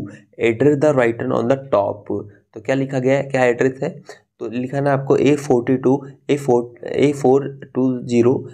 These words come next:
सरदार नगर सीहोर एमपी, ये आपको यहाँ address यहाँ पर ऊपर आपको दिया गया है, आपको यहाँ पर लिखना है।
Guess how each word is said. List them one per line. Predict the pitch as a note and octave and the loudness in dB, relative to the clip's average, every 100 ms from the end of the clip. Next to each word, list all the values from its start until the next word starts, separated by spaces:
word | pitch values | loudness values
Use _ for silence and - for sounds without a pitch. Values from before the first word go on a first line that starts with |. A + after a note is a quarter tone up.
| - - | -20 -8
सरदार | - A2+ A2 B2 B2+ | -2 0 0 -2 0
नगर | A#2 C3+ D3 | 2 0 -2
सीहोर | - B2 A#2 C3+ - | -10 -2 2 2 2
एमपी, | A2 G#2+ G#2 - - - - C3 | -2 -2 -6 -8 -10 -20 -12 -4
ये | |
आपको | C3+ C3 C3+ | -2 -2 0
यहाँ | C3+ - | 0 2
address | G#2 G#2+ B2+ C3 | 0 2 2 2
यहाँ | C3+ A#2 | -2 0
पर | C3 | 0
ऊपर | - A2+ A2+ A#2 | 0 0 0 0
आपको | A2+ - | 0 -2
दिया | A2 G#2+ A#2+ | -2 0 0
गया | A2+ - | -2 -4
है, | - - _ _ | -8 -12 _ _
आपको | A#2 G#2+ B2+ | -16 -4 -2
यहाँ | A#2 A2 | -2 -4
पर | C#3 C3+ | -4 -2
लिखना | A2+ G#2 - | -4 -4 -4
है। | - | -6